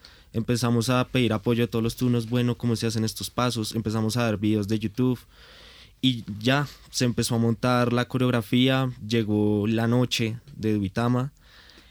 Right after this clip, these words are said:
eh, nervios increíbles al frente de un escenario con muchas tunas, mexicanos, peruanos, de todo el mundo, y decir, "Bueno, soy un novato, estoy con una pandereta de la tuna javeriana y en este momento me voy a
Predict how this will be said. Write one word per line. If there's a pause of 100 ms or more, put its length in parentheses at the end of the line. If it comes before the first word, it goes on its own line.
(160)
eh,
nervios
increíbles
al
frente
de
un
escenario
con
muchas
tunas,
mexicanos,
peruanos,
de
todo
el
mundo, (440)
y
decir,
"Bueno, (340)
soy
un
novato,
estoy
con
una
pandereta
de
la
tuna
javeriana (340)
y
en
este
momento
me
voy
a